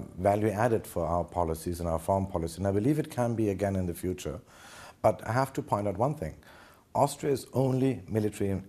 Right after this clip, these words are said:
uh, only neutral in military, uh, s-, in the military sense. That means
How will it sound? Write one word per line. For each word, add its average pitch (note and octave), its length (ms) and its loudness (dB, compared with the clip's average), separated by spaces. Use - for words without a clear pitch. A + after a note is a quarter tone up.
uh, F#2 200 4
only A2 240 4
neutral A#2 420 4
in G#2 180 0
military, A2 520 2
uh, E2 260 2
s-, - 180 -10
in F#2 160 -4
the F#2 60 0
military G#2+ 320 2
sense. - 420 -8
That F2+ 120 -4
means G#2 320 0